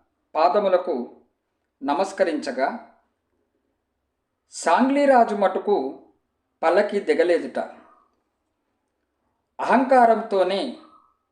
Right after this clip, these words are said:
పల్లకిలోనే శ్రీ స్వామి దగ్గరకు వెళ్ళాడు. అది చూసిన స్వామివారు వెంటనే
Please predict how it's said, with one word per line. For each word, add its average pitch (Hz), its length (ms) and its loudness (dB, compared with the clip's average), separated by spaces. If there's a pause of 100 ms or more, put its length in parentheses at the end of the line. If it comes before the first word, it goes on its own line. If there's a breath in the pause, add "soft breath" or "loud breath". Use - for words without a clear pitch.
(380)
పల్లకిలోనే 196 920 0 (580)
శ్రీ 190 400 0 (520)
స్వామి 190 400 2
దగ్గరకు 190 500 0
వెళ్ళాడు. 135 440 -2 (1900)
అది 196 320 -2
చూసిన 233 600 0 (120)
స్వామివారు 180 840 2 (640)
వెంటనే 202 840 -4